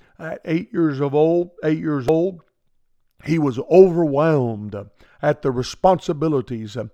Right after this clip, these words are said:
uh, that awaited him. Overwhelmed, uh, at thoughts of, of leading a nation. Uh, but he began to seek after the Lord. Uh, he had this, uh,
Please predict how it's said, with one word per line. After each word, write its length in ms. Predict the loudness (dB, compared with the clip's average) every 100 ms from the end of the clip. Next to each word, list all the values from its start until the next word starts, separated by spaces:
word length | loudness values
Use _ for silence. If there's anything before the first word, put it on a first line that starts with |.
| _ _ -8
uh, 100 | -2
that 220 | 2 4
awaited 460 | 4 2 0 -2 -6
him. 280 | -10 -12 -18 _ _ _ _ _ _ _ _ _ 6
Overwhelmed, 880 | 8 8 6 2 2 2 0 -4 -8
uh, 80 | -10 -10 _ -20 _ -2
at 300 | -2 0 2
thoughts 440 | 4 2 -4 -6
of, 200 | -6 -6 -20 _ -2
of 180 | 0 0
leading 680 | 0 0 0 0 -4 -6 -8 -4
a 80 | -2
nation. 760 | 0 -4 -6 -12 -16 -16 -20 _ _ -10
Uh, 100 | -4
but 140 | 2 2
he 80 |
began 680 | 2 -2 -2 0 2 0 -2
to 180 | -4 -4
seek 360 | -4 -6 -4
after 340 | -4 -4 -6 -4
the 120 | -2
Lord. 460 | 0 0 0 -4 -10
Uh, 120 | -16 -20 -8
he 200 | -2 -2
had 360 | -2 -2 -4 0
this, 280 | 0 0 -8 _ _ _
uh, 100 | -18